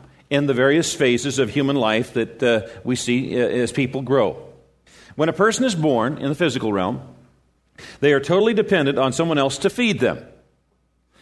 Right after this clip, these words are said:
and to clothe them and to change them and to transport them and to do anything.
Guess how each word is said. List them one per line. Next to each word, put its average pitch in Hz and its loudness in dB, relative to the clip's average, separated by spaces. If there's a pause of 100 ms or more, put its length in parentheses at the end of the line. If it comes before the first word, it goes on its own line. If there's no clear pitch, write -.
(180)
and 185 0
to 220 0
clothe 214 2
them 85 -6 (680)
and 180 0
to 214 -4
change 233 0
them 87 -4
and 139 0
to 147 0
transport 208 0
them 156 -2
and 175 0
to 180 -2
do 226 2
anything. 233 -2